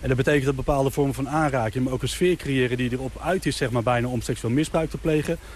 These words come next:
Het geven van overdreven te veel cadeautjes. Het, eh, een kind je privéleven intrekken terwijl het helemaal niet nodig is. Het zijn allemaal zaken die, die voor een tuchtcommissie komen... waar een tuchtcommissie uiteindelijk een, eh, een maatregel op treft.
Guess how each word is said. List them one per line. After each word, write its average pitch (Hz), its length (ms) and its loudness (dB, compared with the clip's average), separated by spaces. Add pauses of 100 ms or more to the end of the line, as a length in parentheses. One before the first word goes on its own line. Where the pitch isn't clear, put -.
(160)
Het - 80 -12
geven 127 240 0
van 143 100 2
overdreven 139 460 0
te 143 200 0
veel 143 180 0
cadeautjes. 180 580 0
Het, 131 180 -8
eh, 131 260 -4
een 135 120 -2
kind 156 340 2
je 143 100 -2
privéleven 175 640 2
intrekken 170 340 -2
terwijl 165 140 -2
het 160 80 -2
helemaal 160 280 2
niet 160 100 2
nodig 160 200 2
is. 165 100 -2
Het - 400 -16
zijn - 120 -8
allemaal 202 280 4
zaken 190 420 0
die, 151 260 0
die 139 120 -2
voor 175 160 0
een 131 80 0
tuchtcommissie 175 560 -2
komen... 151 280 0
waar 135 100 -2
een 120 80 -2
tuchtcommissie 147 460 -2
uiteindelijk 127 380 -2
een, 120 160 0
eh, 117 280 0
een 127 80 0
maatregel 113 440 0
op 107 80 -4
treft. 110 300 -2